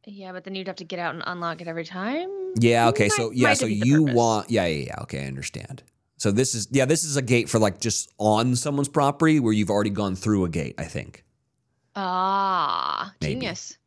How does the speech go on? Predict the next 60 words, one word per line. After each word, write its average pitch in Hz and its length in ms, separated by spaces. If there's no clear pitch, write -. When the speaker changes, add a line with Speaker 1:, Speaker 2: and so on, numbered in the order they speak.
Speaker 2:
I 160 40
know, 147 100
that's - 140
Speaker 1:
Also. 175 100
Speaker 2:
pretty 78 140
good. 69 120
Yeah, 110 260
so 107 260
is - 40
Speaker 1:
Yeah. 117 160
Speaker 2:
someone 107 380
getting 104 220
you 127 60
that? 185 240
Speaker 1:
I 175 80
mean, 175 100
I 165 140
don't 147 160
know. 104 180
Probably 165 320
not. 139 120
I 240 80
never 240 200
get 220 120
what 170 80
I - 120
actually 139 440
ask 76 280
for. - 160
Speaker 2:
No 147 200
one 170 140
ever 87 140
does, - 380
I - 40
feel - 260
like. - 180
Speaker 1:
No. - 320
I 202 60
need 220 120
to 226 60
stop 214 240
asking 190 400
for 196 200
the 190 80
things 190 240
I 180 60
actually 165 440
want. - 380
Speaker 2:
I - 60
know. - 140
I - 60
don't 175 100
even 185 160
know 135 100
what 120 120
I 101 40
told 104 300
Sarah 92 280
I 82 80
wanted. 82 540